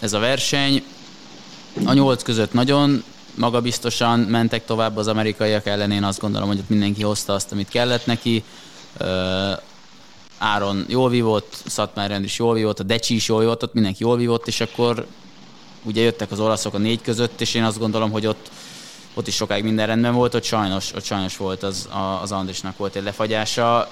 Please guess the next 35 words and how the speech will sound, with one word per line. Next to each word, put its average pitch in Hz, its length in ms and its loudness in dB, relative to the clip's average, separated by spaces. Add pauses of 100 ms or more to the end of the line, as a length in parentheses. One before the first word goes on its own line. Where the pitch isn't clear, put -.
(100)
és, - 500 -6
ö, 98 280 -2
és - 340 -6
ott 98 200 -10
ugye 95 180 -6
úgy 95 200 -8 (120)
végződött, 98 540 -4
ahogy 101 200 -2
végződött, 120 600 -2
és 117 220 -2
azt 113 220 0
gondolom, 117 260 2
hogy 113 140 2
annak 117 380 4
a 113 40 2
napnak, 110 360 0
ami 104 180 0
a 95 60 -2
fő 110 180 0
pozitívuma 120 680 2
volt, 117 360 2 (500)
az 101 100 -2
az, 107 140 0
hogy 110 140 0
ennyire 120 300 4
rövid 113 260 2
idő 104 240 2
alatt 101 380 0
ennyi, 120 420 6
így 131 240 -2
föl 113 200 2
tudott 101 340 -2
állni 98 200 0
a 98 60 -2
padlóról, 101 640 0